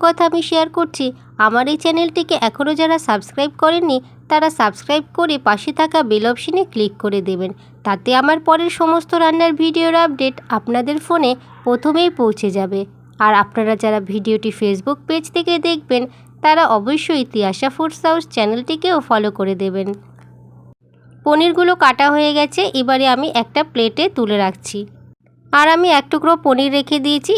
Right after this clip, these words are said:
এটা আমার পরে কাজে লাগবে। তারপরে আমি পনিরের মধ্যে দিয়ে দেব সামান্য একটু নুন, আর দিয়ে দিচ্ছি সামান্য একটু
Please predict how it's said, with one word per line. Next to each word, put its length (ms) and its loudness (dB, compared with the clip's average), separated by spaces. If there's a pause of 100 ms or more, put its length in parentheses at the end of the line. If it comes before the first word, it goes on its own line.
এটা 280 0
আমার 220 2
পরে 300 2
কাজে 300 0
লাগবে। 400 -4 (760)
তারপরে 400 4
আমি 220 4
পনিরের 460 2
মধ্যে 340 0
দিয়ে 220 0
দেব 200 0 (360)
সামান্য 480 2
একটু 300 -2
নুন, 280 2 (2250)
আর 220 4
দিয়ে 180 0
দিচ্ছি 380 0 (220)
সামান্য 480 2 (140)
একটু 260 -4